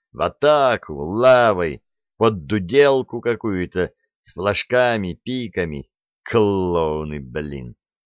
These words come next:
Потом сасовцы кинулись, кто катапультировавшегося пайлота потрошить, кто на предмет своих раненых,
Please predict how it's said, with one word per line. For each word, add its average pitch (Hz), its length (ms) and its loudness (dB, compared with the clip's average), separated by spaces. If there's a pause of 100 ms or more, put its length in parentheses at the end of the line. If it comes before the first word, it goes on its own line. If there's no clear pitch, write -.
(500)
Потом 180 360 2
сасовцы 123 760 2
кинулись, 110 640 -2
кто - 420 4 (200)
катапультировавшегося 107 1120 -4 (100)
пайлота 110 720 0
потрошить, 120 680 -8 (800)
кто 160 140 2
на 151 140 0
предмет 104 440 0
своих 92 320 -6
раненых, 117 720 -2